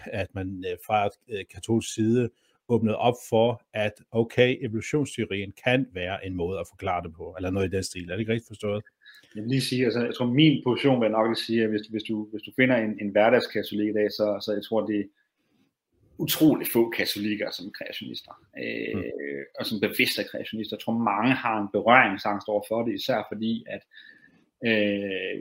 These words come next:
Speaker 2: kreationismen og er, er ikke noget dogme i kirken, og du har helt ret i, hvad du siger, at det er noget, der bliver, der typisk bliver forbundet med, øh, øh, amerikanske evangelikale, er nogen, som jeg vil desuden vil sige, jeg har en, jeg er i gang med en bog, som er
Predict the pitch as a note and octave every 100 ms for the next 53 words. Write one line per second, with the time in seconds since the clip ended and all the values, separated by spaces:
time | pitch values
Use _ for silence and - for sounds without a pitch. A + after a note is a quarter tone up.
0 | - - A#2+ - B2 D3+ C#3+ C3 A#2 A#2
1 | A2 G#2+ G#2+ A2+ G#2+ A2 G#2+ B2 C#3 C3
2 | A#2+ A#2+ A#2+ A#2 - G#2+ C#3+ D#3 B2+ A2+
3 | - A#2+ C3 B2 G2+ G#2+ G#2+ A2 D#3 B2+
4 | A#2 C3+ A#2 G2+ G2 A#2 A#2+ G#2+ A#2 A2+
5 | C#3 C#3+ - A#2 G#2 G#2+ - D#3 C#3+ C#3+
6 | C#3 A2+ G#2+ - C#3+ C#3+ A2 A2 A#2 B2+
7 | B2+ - _ _ _ - A#2 A2+ A2 G#2+
8 | G#2 _ - C3 - G#2+ G#2+ C#3 B2+ C3+
9 | A2+ G#2 G#2 G2+ C#3+ B2+ A2 B2 A2 A#2
10 | B2+ C#3+ C#3 G#2 G2+ G2 B2+ B2+ B2+ A2
11 | A#2+ A#2 A2 G#2+ A2 - A2 G#2+ A#2+ A#2+
12 | G#2+ A#2+ B2+ A#2+ G#2+ B2+ C#3 A#2+